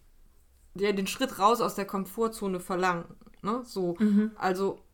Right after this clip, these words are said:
Speaker 1: wir reden jetzt nicht hier von den Dingen, ich muss, ähm, auf der Arbeit irgendeine Entscheidung treffen oder ich muss in meinem Alltag jetzt ganz schnell irgendwas entscheiden, was auch eine Konsequenz hat. Äh, da bin ich, da bin ich schon richtig gut drin. Das sind wirklich so Dinge, wo ich, äh,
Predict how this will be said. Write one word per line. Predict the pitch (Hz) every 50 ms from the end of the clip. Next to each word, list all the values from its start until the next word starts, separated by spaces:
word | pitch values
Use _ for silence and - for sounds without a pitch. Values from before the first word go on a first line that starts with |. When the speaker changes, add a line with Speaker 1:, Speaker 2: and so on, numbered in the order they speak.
| _ _ _ _
Speaker 1:
wir | - 180 190 190
reden | 220 240 233
jetzt | 220 220 -
nicht | 247 262 262
hier | 269 247
von | 247 233 220 220
den | 214 214 196
Dingen, | 208 226 226 226 220 220 220 - - - - _ _ -
ich | 185 180 190
muss, | 208 214 208 208 - - -
ähm, | - 190 190 185 185 185 -
auf | - 180 175
der | - 175 -
Arbeit | - 196 190 175 170
irgendeine | - 170 175 175 165 160
Entscheidung | - 165 - 175 170 165 165 165
treffen | - - 180 175 175 - 180 165
oder | - - 175 170 175 170 165 165 -
ich | 160 170 -
muss | 190 190 185 185
in | - 175 175
meinem | 175 170 170 170 175 175 175 170 - - - - - - - - - - - - -
Alltag | - 185 196 202 202 190 185 190
jetzt | 185 180 -
ganz | - 180 185 185
schnell | - - 190 180 175
irgendwas | - 156 175 175 170 165 165 165 -
entscheiden, | - 151 160 151 - 170 160 156 156 156 151 156 160 175 - _ _ -
was | - - 170 170 170 -
auch | - 165 160 170
eine | 196 180
Konsequenz | - 190 180 175 175 170 - 180 190 202 220 214 -
hat. | 190 196 196 -
Äh, | 170 170 -
da | 185 185
bin | 196 254 262
ich, | 262 - - - -
da | 202 208
bin | 226 285
ich | 285 -
schon | 269 240
richtig | 233 - 302 339 330 - - -
gut | - 302 339 339 -
drin. | 214 190
Das | 190 208 214
sind | - - 208 220 226 220
wirklich | 220 247 247 -
so | 220
Dinge, | 202 226 240 233 226 196
wo | 196 202 208
ich, | 165 202 202 - -
äh, | - 190 190 190